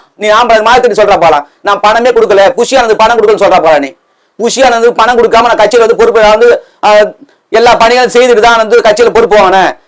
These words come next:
நான், அதாவது, கட்சியை பரப்புறேன் நானு, சொல்ல முடியும், சொல்ற தகுதி இருக்குதா உனக்கு?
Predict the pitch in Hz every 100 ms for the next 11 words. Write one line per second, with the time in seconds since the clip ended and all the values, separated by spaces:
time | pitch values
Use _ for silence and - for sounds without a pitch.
0 | _ - 220 214 - _ _ _ _ -
1 | 220 226 226 226 269 233 233 254 233 202
2 | 190 175 165 247 262 226 208 233 214 214
3 | 214 190 165 160 151